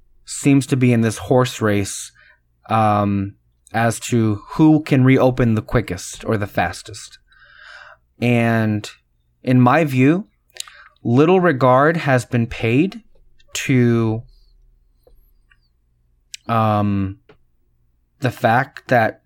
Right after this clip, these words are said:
cases and deaths are only ramping up. Now, as far as China is concerned,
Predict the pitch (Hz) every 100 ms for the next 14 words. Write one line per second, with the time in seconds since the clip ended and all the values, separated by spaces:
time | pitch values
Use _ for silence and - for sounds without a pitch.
0 | _ - 131 127 143 120 113 107 113 107
1 | - - - - - 120 110 117 117 104
2 | 104 101 104 95 98 - 117 131 131 127
3 | 165 165 143 - 156 156 165 165 - 151
4 | 147 143 139 180